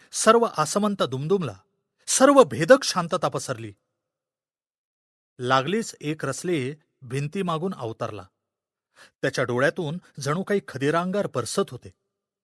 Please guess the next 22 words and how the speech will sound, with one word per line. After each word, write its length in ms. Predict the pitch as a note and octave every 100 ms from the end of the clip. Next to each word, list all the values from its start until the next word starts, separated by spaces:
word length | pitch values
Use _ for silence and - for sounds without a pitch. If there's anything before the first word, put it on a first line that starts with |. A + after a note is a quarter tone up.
| _ _ _ _ _ _ _ _ _ -
मग 180 | D3+ C3
एक 240 | D3+ D#3+
रसलेने 380 | D3 - F3+ G#3
आणखी 420 | E3 C3 C#3 A3
एका 240 | G3+ - G#3
इटालियन 460 | D3 D#3+ E3+ F3
सैनिकाची 560 | D3 C#3+ D3 D#3+ D#3 C#3+
गठडी 380 | B2+ - C3 B2
वळली 460 | A2 B2 F3 G#2 - _ _ _ -
आणि 160 | D3
तो 260 | D3 F3 G#3+
त्याला 380 | D#3+ D3+ B2 C3+ A#2+
भिंतीच्या 520 | B2 B2 F#3 F3 F3+
दिशेने 360 | B2 - F#3
घसटू 360 | C3+ G#2 - C#3+
लागला. 300 | A2+ G2+ G2+ _ _ _ _ _ _ _ -
तो 60 | G#3+
शिपाई 320 | - F#3+ B3
कर्कश 480 | - E3+ - A#3+ -
आवाजात 440 | F3+ E3+ G3+ A#3+
ओरडू 280 | F3 D3+ D#3
लागला. 280 | C3+ A2+